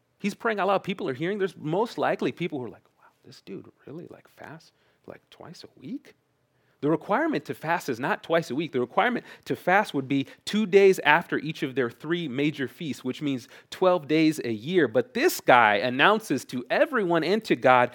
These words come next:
"No, I fast two days every week." People around him are like, "This guy is the real deal. Like, this guy really loves God. I can't fast for one meal, but this guy's fasting twice a week,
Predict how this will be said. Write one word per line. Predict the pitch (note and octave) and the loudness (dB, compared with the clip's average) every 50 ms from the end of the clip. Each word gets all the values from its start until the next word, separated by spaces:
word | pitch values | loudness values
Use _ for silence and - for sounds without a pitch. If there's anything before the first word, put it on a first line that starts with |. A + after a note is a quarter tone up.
| - - - | -8 -10 -4
"No, | C3+ C3 | 0 2
I | B2+ F#3 | 4 4
fast | - - F#3 D#3 - - - | 4 4 2 2 2 0 -4
two | - F#3+ F3 | -8 -4 0
days | D#3 D3 C3 A#2+ | 0 2 2 2
every | C#3 B2+ A2+ G#2+ | 0 -2 -2 -4
week." | G2+ A#2 A#2+ E2+ - - - _ _ _ _ _ _ _ _ _ _ _ _ _ _ _ _ _ _ _ _ _ _ _ _ _ _ _ _ _ _ _ | -8 -8 -8 -10 -12 -16 -20 _ _ _ _ _ _ _ _ _ _ _ _ _ _ _ _ _ _ _ _ _ _ _ _ _ _ _ _ _ _ _
People | - A3 - - | -4 -4 -2 -2
around | B2 D#3+ G3 | -2 -2 -4
him | C#3+ G2 | -6 -10
are | |
like, | F#2 - _ _ _ - | -12 -16 _ _ _ -10
"This | - B3+ C#4+ C4 - - - _ _ - - - | -8 -8 -8 -8 -12 -16 -20 _ _ -20 -16 -12
guy | - G3 A3+ E3+ A2+ - | -12 -12 -12 -12 -16 -18
is | - - - | -20 -20 -20
the | - F2 F2 | -20 -20 -20
real | E2+ E2+ G#2 D#3 B3 - - - - - _ _ _ _ | -16 -14 -10 -8 -8 -8 -8 -10 -12 -18 _ _ _ _
deal. | - E3 B3 E4+ F#4 D#4 - - - _ _ _ _ _ _ _ _ _ _ _ _ _ _ _ _ _ _ _ _ _ _ _ _ _ _ _ _ _ _ _ _ _ _ _ _ _ | -8 -2 0 0 0 0 -2 -4 -10 _ _ _ _ _ _ _ _ _ _ _ _ _ _ _ _ _ _ _ _ _ _ _ _ _ _ _ _ _ _ _ _ _ _ _ _ _
Like, | _ - | _ -6
this | F4+ F#4 - | -6 -6 -6
guy | - - - - | -8 -14 -14 -12
really | - G#2 G#2 F3 B3+ D4+ - - | -10 -6 -4 -4 -4 -2 -4 -4
loves | - - D3 - - B2+ - | -4 -4 -2 -2 -2 -2 -6
God. | - - G3+ C4 - - - F2 - - - _ _ _ _ _ _ _ _ _ _ _ _ _ _ _ _ _ _ _ _ - | -6 -4 -2 -2 -2 -2 -4 -6 -6 -8 -14 _ _ _ _ _ _ _ _ _ _ _ _ _ _ _ _ _ _ _ _ -14
I | - | -12
can't | G#3 - - B2 G#2 | -10 -8 -8 -10 -10
fast | - - - B2+ C#3+ D3 - | -10 -6 -4 -4 -4 -4 -4
for | - C3 | -4 -4
one | G#2+ A#2+ D#3 F#3 D#3 | -2 -2 -2 -2 -4
meal, | B2+ E3 C4+ E4 F#4 - - - _ _ _ _ _ _ _ _ _ _ - | -4 -4 -2 -2 -4 -4 -8 -14 _ _ _ _ _ _ _ _ _ _ -20
but | A2+ - | -12 -10
this | G#3+ A3+ - | -8 -8 -8
guy's | - - - - - - | -10 -14 -14 -14 -14 -16
fasting | - - - B2 D#3+ F#3 - - - - | -18 -16 -16 -16 -16 -14 -16 -16 -18 -16
twice | - - E3 G#3+ A#3 - - | -16 -14 -14 -14 -14 -16 -18
a | A#2 | -20
week, | - - - G#3+ C#4 D#4 C4 - _ - - _ | -20 -14 -10 -6 -6 -6 -6 -6 _ -18 -20 _